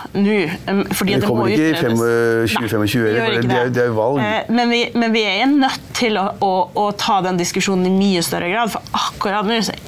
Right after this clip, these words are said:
Speaker 1: er det, altså, em, så er det enorme milliardoverføringer til neste generasjon som skjer helt skattefritt, eh, og uten at vi har en diskusjon om,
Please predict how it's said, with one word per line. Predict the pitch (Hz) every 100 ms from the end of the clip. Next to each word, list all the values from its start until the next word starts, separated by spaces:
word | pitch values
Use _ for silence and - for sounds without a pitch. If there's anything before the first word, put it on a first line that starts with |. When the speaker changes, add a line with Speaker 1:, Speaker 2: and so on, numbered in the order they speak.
| 185
Speaker 1:
er | 180 190
det, | 254 -
altså, | 196 196 - 185
em, | 180 180 185 180 185 180 180 175 -
så | - -
er | 202
det | - -
enorme | 208 214 220 220 233 220 156
milliardoverføringer | 175 170 185 185 - 190 180 196 196 208 190 143 139 139
til | 180
neste | 170 - 196
generasjon | 170 170 180 254 285 240
som | 196
skjer | - 185 180
helt | 180 -
skattefritt, | - - 180 330 349 - - - - - -
eh, | 214 214
og | 220
uten | 220 226 185
at | 175
vi | 180
har | 190
en | 180
diskusjon | 151 - 170 - 214 160 170
om, | 180 180